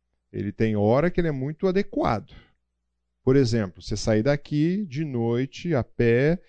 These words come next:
e resolver andar numa área perigosa. Você não vai fazer isso. Você ir, por exemplo, e falar assim, "Não, eu não tenho medo, eu vou entrar dentro da jaula daquele tigre, daquele leão lá e tudo bem." Não.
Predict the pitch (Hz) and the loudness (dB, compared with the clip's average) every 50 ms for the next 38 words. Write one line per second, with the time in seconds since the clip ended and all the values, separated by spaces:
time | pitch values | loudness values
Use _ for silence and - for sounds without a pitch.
0 | _ _ _ - 127 139 139 135 147 147 131 117 131 135 143 143 131 123 123 131 | _ _ _ 0 0 0 2 2 0 0 0 0 0 -2 -2 0 0 0 0 0
1 | 151 151 147 139 127 117 117 123 139 147 - - 160 180 170 160 151 147 139 120 | 0 -2 -2 0 0 0 0 2 0 0 -2 -2 -4 -2 4 6 6 8 8 6
2 | 113 107 95 90 87 87 87 - - - 311 370 392 403 339 - - 107 98 95 | 4 2 0 -4 -12 -16 -16 -16 -14 -12 -8 -6 -4 -4 -2 -2 -2 -2 0 0
3 | 92 104 110 - - - - - _ _ _ _ _ _ _ - 113 - - - | 0 0 -2 -2 -4 -10 -10 -12 _ _ _ _ _ _ _ -6 -4 -2 2 4
4 | 127 123 120 120 117 123 151 175 170 - 170 143 127 117 101 110 107 117 139 - | 4 6 6 6 6 6 4 2 2 0 0 0 0 0 -2 -4 -4 -4 -6 -6
5 | - 165 165 - - 185 180 165 147 135 120 110 113 135 160 170 160 147 160 147 | -6 -6 -6 -6 -6 -6 -4 -2 -2 -2 -2 -2 -2 -4 -4 -6 -6 -4 -2 -2
6 | 131 113 101 98 95 92 104 110 113 135 135 127 - 135 127 120 110 117 117 110 | -2 -2 -4 -4 -4 -2 -4 -4 -4 -4 -6 -4 -2 -2 -2 -2 -2 -4 -6 -6
7 | 117 117 107 101 92 78 78 101 101 110 120 123 123 117 107 101 98 - - 107 | -6 -4 -4 -4 -6 -6 -4 0 2 4 4 4 4 2 0 -2 -4 -4 -2 -2
8 | 101 101 92 _ - - - 101 107 107 110 104 95 92 92 - 101 101 98 95 | -2 -2 -4 _ -12 -10 -6 -6 -4 -4 -4 -4 -4 -6 -6 -4 -4 -4 -4 -4
9 | 95 98 101 101 110 123 123 120 120 113 110 120 139 156 165 165 160 139 123 113 | -6 -4 -4 -2 0 0 0 -2 -2 -2 -2 -2 -2 -2 -2 -2 -2 -2 -2 -2
10 | 107 - - 147 135 127 110 101 127 151 104 | -2 -4 -6 -8 -6 -6 -6 -6 -6 -8 -8